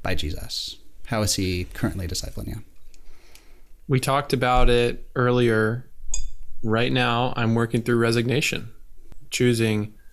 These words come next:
Speaker 2: not to settle for, uh, giving up on areas of, uh, personal finances or different ministry ideas I wanna do. Um, continuing to, to show up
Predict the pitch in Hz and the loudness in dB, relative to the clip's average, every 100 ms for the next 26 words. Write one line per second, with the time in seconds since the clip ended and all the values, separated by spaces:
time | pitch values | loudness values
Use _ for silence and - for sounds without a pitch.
0 | - - - 113 110 - 110 - 110 104 | -16 -12 -2 0 0 -2 -2 0 0 0
1 | 104 - 107 104 101 98 - - - - | -2 0 2 4 2 -2 -10 -16 -18 -8
2 | 107 - 131 147 151 117 127 120 123 123 | -6 -6 -10 -10 -8 0 2 2 2 2
3 | 113 - - - - - 110 107 104 104 | 0 -4 -8 -10 -6 -2 0 2 0 -2
4 | 110 - - - - - 113 107 107 107 | -4 -8 -10 -14 -16 -6 0 2 2 2
5 | 107 104 104 - - 127 104 - 113 107 | 2 0 -2 -6 -12 -8 -8 -2 -4 -2
6 | 110 110 110 104 107 104 - 104 98 98 | -2 0 0 0 0 0 0 0 0 -4
7 | - 139 110 107 101 101 101 - - - | -6 -4 -2 0 0 0 -2 -8 -20 -20
8 | - - - 107 104 104 - - - - | -10 -6 -2 -2 0 -4 -8 -16 -14 -4
9 | 123 110 107 - 107 104 101 104 98 101 | 0 2 0 0 0 0 0 0 0 0
10 | 101 101 104 104 101 101 - - - - | -2 -2 -2 -2 -2 -4 -10 -18 -16 -16
11 | - 117 131 123 123 - - - - - | -12 -10 -10 -10 -12 -14 -20 -20 -8 -6
12 | - 123 123 123 123 117 120 113 110 113 | 0 2 4 4 2 2 2 4 4 2
13 | 113 - - _ - 117 - 104 110 147 | -2 -14 -20 _ -2 0 2 2 2 2
14 | - - | -2 -16